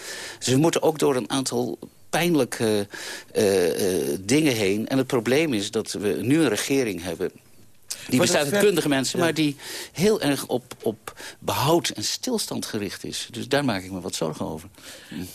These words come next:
Speaker 2: Maar, eh, d-, kijk, u idealiseert een beetje dat tolerante Nederland... zoals het in de wereld inderdaad bekend stond, hè. Eh, maar k-, een nieuwe generatie Nederlanders vond dat kennelijk veel te saai. Die heeft behoefte aan, eh, polarisatie, aan de dingen benoemen... om zeggen waar het op staat.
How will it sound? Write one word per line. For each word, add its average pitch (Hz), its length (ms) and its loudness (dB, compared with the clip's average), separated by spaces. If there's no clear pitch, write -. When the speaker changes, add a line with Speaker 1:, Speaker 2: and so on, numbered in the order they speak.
Speaker 2:
Maar, 117 160 2
eh, - 180 -4
d-, - 320 -16
kijk, 113 200 -2
u 120 160 -2
idealiseert 120 680 2
een 113 80 -2
beetje 113 260 0
dat 92 180 -4
tolerante 87 480 -2
Nederland... 113 360 2
zoals 78 200 -2
het 82 120 -6
in 80 60 -4
de 82 80 -2
wereld 82 260 0
inderdaad 82 340 -2
bekend - 320 -4
stond, - 280 -4
hè. - 80 -8
Eh, 104 560 2
maar 110 120 -6
k-, - 120 -10
een - 260 -8
nieuwe 165 180 -2
generatie 101 480 0
Nederlanders 82 500 0
vond 110 180 -8
dat - 260 -10
kennelijk - 320 -6
veel - 120 -2
te 214 120 -4
saai. 175 360 2
Die 87 100 -2
heeft 78 120 -2
behoefte 82 280 -6
aan, 80 140 -6
eh, - 140 -16
polarisatie, 107 720 0
aan 73 80 -4
de 82 80 -4
dingen 82 240 -2
benoemen... 131 440 2
om 87 120 -2
zeggen 87 280 -4
waar 90 100 -2
het 95 120 -6
op 110 80 -6
staat. 139 420 -8